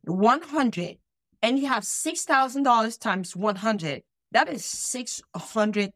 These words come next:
thousand dollars. And literally with six hundred thousand dollars, you can buy a two point four million dollar apartment complex, right?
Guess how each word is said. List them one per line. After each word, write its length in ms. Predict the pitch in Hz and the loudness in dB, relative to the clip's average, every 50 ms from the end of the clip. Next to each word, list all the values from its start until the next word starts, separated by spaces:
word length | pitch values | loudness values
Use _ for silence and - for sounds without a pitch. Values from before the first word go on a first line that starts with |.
| _ _ | _ _
thousand 460 | - 196 185 180 180 175 175 175 170 | 0 2 2 0 -2 -4 -6 -4 -2
dollars. 460 | 160 147 143 139 123 - - - - - _ _ _ _ _ _ _ _ _ _ _ _ _ | -2 -2 -2 -2 -6 -8 -14 -18 -20 -20 _ _ _ _ _ _ _ _ _ _ _ _ _
And 280 | 226 233 226 214 208 226 | 0 0 0 0 2 4
literally 420 | 302 359 415 392 339 320 311 294 | 4 6 6 6 4 4 2 2
with 200 | 233 202 220 214 | 2 0 0 0
six 360 | - - - - 320 311 - | -2 -4 -4 -4 -4 -4 -4
hundred 320 | - 302 262 254 233 214 233 | -2 -2 -2 -2 -2 0 2
thousand 340 | 262 262 285 285 294 285 220 | 4 4 4 2 0 0 2
dollars, 500 | 202 190 180 170 165 165 175 185 - - _ _ _ _ | 2 2 2 2 0 -2 -2 -4 -8 -12 _ _ _ _
you 200 | - 180 285 339 | -2 0 0 0
can 220 | - 311 240 220 196 | 2 0 0 0 0
buy 640 | - - 208 220 233 233 247 247 254 262 269 269 - _ - | 2 2 2 4 4 2 2 2 2 0 -2 -4 -6 _ 0
a 200 | 214 202 196 202 - | 0 0 0 -2 -4
two 380 | - - - - 311 302 311 262 - | -10 -6 0 2 2 2 2 -2 -4
point 360 | - 247 226 214 202 165 - - _ | -6 -2 -2 -2 -2 -2 -6 -10 _
four 280 | - 233 240 226 233 220 | -4 -2 0 2 2 4
million 440 | 208 208 220 226 208 220 214 190 170 | 4 4 4 2 2 0 0 0 2
dollar 520 | 196 196 196 190 185 185 175 175 165 - _ _ _ _ _ - | 4 4 4 4 0 -2 -4 -4 -6 -8 _ _ _ _ _ -12
apartment 420 | - - - 214 208 185 190 170 165 | -12 -4 -2 -2 0 0 -2 -4 -4
complex, 600 | - - 160 151 - - - _ _ - - - _ _ _ _ _ | -6 -8 -10 -10 -12 -16 -20 _ _ -18 -18 -18 _ _ _ _ _
right? 300 | - 185 180 175 170 - | 2 2 2 2 -2 -6